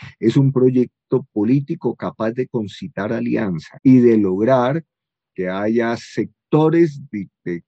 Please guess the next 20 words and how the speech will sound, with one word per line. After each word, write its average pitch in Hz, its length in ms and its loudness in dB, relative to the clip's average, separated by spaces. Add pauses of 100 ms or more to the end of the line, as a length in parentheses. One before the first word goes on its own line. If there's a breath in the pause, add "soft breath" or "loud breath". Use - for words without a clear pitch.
no 113 180 -4
solamente 135 460 -2
del 123 180 -2
proletariado, 90 1040 -4
de 92 80 -10
la 92 80 -12
clase 107 300 -8
obrera, 117 400 -4 (480 loud breath)
sino 104 300 -4
de 120 140 2
muy 151 360 4
diversas 139 640 0
clases 120 420 -4
sociales 113 580 -4
comprometidos 117 1000 0
en 113 100 -6
un 113 160 -8
proyecto 123 640 -4
democrático 101 760 -6
revolucionario, 87 920 -8